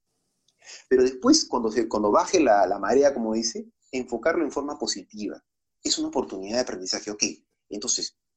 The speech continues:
he rebotado, no salieron los resultados, fracasé en esta situación, entonces, ¿qué puedo hacer diferente? ¿O qué haría diferente yo en esta situación para que en una siguiente experiencia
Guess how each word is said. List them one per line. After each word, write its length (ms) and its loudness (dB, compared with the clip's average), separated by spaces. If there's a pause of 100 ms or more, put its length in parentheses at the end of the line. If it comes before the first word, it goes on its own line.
(300)
he 140 6
rebotado, 880 4
no 200 0
salieron 360 2
los 100 -4
resultados, 480 2
fracasé 360 -2
en 80 0
esta 120 -4
situación, 480 -4 (240)
entonces, 540 -2 (200)
¿qué 140 2
puedo 280 4
hacer 200 2
diferente? 580 0
¿O 140 -2
qué 160 4
haría 260 2
diferente 640 2
yo 280 0 (320)
en 140 4
esta 180 -2
situación 400 2
para 180 4
que 80 -4
en 80 2
una 160 4
siguiente 560 4
experiencia 560 4